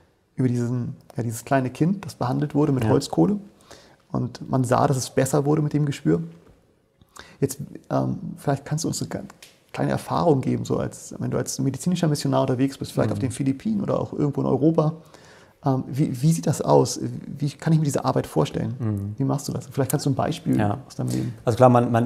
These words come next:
Speaker 2: wenn man jetzt Mission hört, denkt man, man, man läuft jetzt irgendwo mit der Machete durch den Busch, ja?
Speaker 1: Ja, ja, das
Speaker 2: <laughs> Und macht da nur Mission.
Speaker 1: Mhm.
Speaker 2: Ähm, diese Arbeit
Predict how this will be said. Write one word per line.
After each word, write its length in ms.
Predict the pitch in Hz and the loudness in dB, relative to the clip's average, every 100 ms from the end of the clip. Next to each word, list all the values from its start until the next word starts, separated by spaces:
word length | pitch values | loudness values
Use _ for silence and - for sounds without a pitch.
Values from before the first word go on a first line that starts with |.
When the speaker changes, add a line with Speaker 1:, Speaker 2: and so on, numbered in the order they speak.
| 120 | 2
Speaker 2:
wenn 140 | 113 | 2
man 40 | 113 | 2
jetzt 140 | - | 2
Mission 320 | 110 - 120 | 0 4 4
hört, 140 | 117 117 | 6 6
denkt 160 | 117 | 4
man, 100 | 113 | 4
man, 200 | 110 110 | 2 4
man 100 | 107 | 4
läuft 220 | 107 113 - | 4 4 2
jetzt 100 | - | -2
irgendwo 220 | 113 107 | 0 2
mit 160 | 104 | 4
der 60 | 104 | 4
Machete 340 | 107 110 113 | 4 4 4
durch 140 | 107 110 | 4 2
den 100 | 104 | 2
Busch, 280 | 123 - 110 | 2 0 0
ja? 120 | 117 - 170 - | 0 0 -2 2
Speaker 1:
Ja, 100 | 180 | 8
ja, 120 | 165 | 8
das 140 | 156 135 | 8 6
Speaker 2:
<laughs> 40 | |
Und 100 | 127 | 6
macht 240 | 127 131 135 | 8 8 10
da 140 | 131 | 10
nur 160 | 127 117 | 10 6
Mission. 560 | 110 - 131 110 117 143 - | 4 6 8 8 4 -2 0
Speaker 1:
Mhm. 220 | 143 139 127 | 2 4 8
Speaker 2:
Ähm, 340 | 113 107 107 107 120 | 8 10 6 0 2
diese 200 | 110 117 | 4 8
Arbeit 640 | 117 131 143 139 - | 8 8 4 2 -2